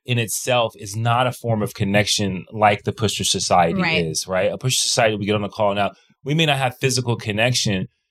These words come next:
Speaker 1: but I can't tell you how many calls we've been on where someone has,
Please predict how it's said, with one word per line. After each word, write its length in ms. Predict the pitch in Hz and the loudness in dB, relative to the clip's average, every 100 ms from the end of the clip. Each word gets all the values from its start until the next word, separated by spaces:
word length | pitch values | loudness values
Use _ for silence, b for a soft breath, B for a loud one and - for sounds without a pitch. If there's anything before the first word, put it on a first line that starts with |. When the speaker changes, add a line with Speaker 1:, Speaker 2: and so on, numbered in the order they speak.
| _ - | _ 0
Speaker 1:
but 200 | 123 117 - - | 2 2 -4 -2
I 100 | 139 | 0
can't 260 | 147 139 | 0 -2
tell 220 | - 139 135 | 0 0 2
you 60 | |
how 80 | 127 | 2
many 160 | 120 110 | 0 -2
calls 420 | - 117 113 107 | -2 0 0 -2
we've 120 | 104 | -6
been 140 | 110 107 | -2 0
on 200 | 107 98 | 0 -2
where 80 | 92 | 0
someone 380 | 117 110 107 | 0 2 0
has, 400 | 98 101 95 90 | 0 2 2 -4